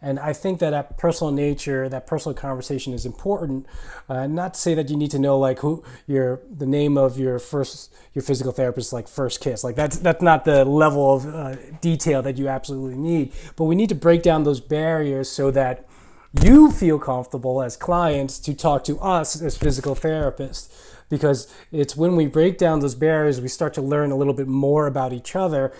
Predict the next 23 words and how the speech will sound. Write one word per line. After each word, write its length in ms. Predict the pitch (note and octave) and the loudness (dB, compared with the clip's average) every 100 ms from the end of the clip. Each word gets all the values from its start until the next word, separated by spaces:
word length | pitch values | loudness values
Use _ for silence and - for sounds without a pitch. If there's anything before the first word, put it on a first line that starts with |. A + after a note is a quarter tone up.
| - - | -14 -6
And 120 | B2+ | 4
I, 280 | - F3+ A3+ | 4 6 6
as 180 | F#3+ C#3 | 6 4
a 40 | |
physical 380 | B2 C3 A#2+ A#2+ | 0 -2 -2 -4
therapist, 380 | A#2 A#2+ A#2 A2+ | -2 -4 -4 -8
from 80 | A#2+ | -6
my 200 | C#3 G3 | -2 -2
perspective, 380 | D3+ C#3+ C3 C3 | -4 -6 -6 -4
little, 220 | C#3+ D3+ | -4 -2
know 200 | D#3+ D3 | 0 2
a 40 | |
little 200 | C#3 C3+ | 2 2
bit 60 | C#3 | 0
more 200 | C#3 C#3 | 2 2
about 260 | C3 C3 | 0 -6
you 240 | E3 F3 D3+ | -4 -4 -4
and 260 | C3 C#3 | -8 -10
the 60 | C#3+ | -8
way 200 | C3 C3+ | -4 -2
you're 140 | B2 | -2
thinking 480 | B2 - D#3+ D3+ C3+ | -6 -4 -4 -4 -6
and, 160 | B2 | -6